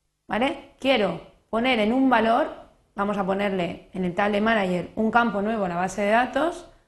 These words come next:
añadir campo, campo conveniencia, de tipo entero, y le vamos a decir que guarde dos dígitos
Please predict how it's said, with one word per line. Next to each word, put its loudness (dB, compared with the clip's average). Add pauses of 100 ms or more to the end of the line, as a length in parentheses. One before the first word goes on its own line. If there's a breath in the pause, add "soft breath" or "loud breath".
(120)
añadir -2
campo, 0 (920)
campo 2 (720)
conveniencia, 2 (2500)
de -2
tipo 0
entero, 0
y -8
le 2
vamos 0
a 0
decir -2 (500)
que -8
guarde 2
dos 2
dígitos -2